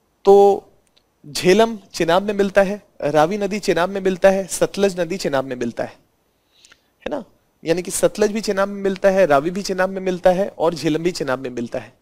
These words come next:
तो ये तीन नदियां हैं जो चेनाब में मिलती हैं, उसके बाद फिर चेनाब और सतलज का पानी थोड़ा सा चौवालीस किलोमीटर और आगे जाके सिंधु नदी से मिल जाता है। तो यहाँ पर आंसर क्या होगा? यहाँ पर आंसर चेनाब होगा,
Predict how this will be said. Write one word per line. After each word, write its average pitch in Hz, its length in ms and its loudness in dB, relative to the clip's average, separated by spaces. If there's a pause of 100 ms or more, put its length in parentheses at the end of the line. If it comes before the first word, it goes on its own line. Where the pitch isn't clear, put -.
(280)
तो 156 80 2
ये 160 60 2 (160)
तीन 233 260 -4
नदियां 190 260 -2
हैं 190 60 -4
जो 196 60 -6
चेनाब 160 280 -2
में 170 120 -6
मिलती 156 300 -4
हैं, 180 80 -4
उसके 165 220 -8
बाद 156 160 -2
फिर 214 260 -4 (380)
चेनाब 170 320 -2
और 185 60 0
सतलज 165 380 -4
का 185 80 0
पानी 160 260 -4
थोड़ा 208 240 -4
सा 196 100 -4
चौवालीस 165 380 0
किलोमीटर 160 360 -4
और 151 220 4
आगे 143 200 2
जाके 143 320 0 (300)
सिंधु 165 320 -6
नदी 135 180 -6
से 135 140 -8
मिल 123 180 -8
जाता - 240 -10
है। - 120 -20 (480)
तो 165 60 -4
यहाँ 160 160 -2
पर 175 120 2
आंसर 160 300 0
क्या 190 160 2
होगा? 180 300 -6
यहाँ 156 160 -4
पर 147 120 -2
आंसर 185 240 -4
चेनाब 131 400 -6
होगा, - 160 -20